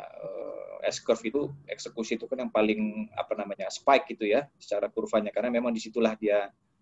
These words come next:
eh, banyak spending, apa, secara capital di situ. Nah, sebenarnya sih terkait dengan itu. Dan, eh,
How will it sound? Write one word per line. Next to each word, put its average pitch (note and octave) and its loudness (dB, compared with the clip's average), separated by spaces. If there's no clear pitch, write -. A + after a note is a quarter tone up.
eh, G2+ 4
banyak G2+ 2
spending, G2 -2
apa, G2+ 0
secara F#2+ 0
capital G2 -4
di F#2 -10
situ. - -12
Nah, F2+ 0
sebenarnya G#2+ 4
sih E3 10
terkait B2 4
dengan A2 4
itu. A#2 4
Dan, G2+ 6
eh, A2 4